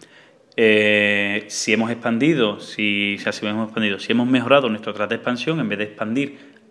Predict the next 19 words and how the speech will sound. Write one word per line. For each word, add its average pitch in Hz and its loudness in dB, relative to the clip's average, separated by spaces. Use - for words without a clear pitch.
a 113 0
un 113 0
área 110 2
adyacente, 139 0
podemos 110 -2
expandir 107 -6
a 117 -2
dos - -10
áreas 95 -4
adyacentes. 92 -8
Y 107 -2
así 107 -2
consecutivamente 107 -2
podemos 101 -4
expandir 95 -8
dos, 117 0
tres, 120 0
cuatro, 104 -8
cinco. - -16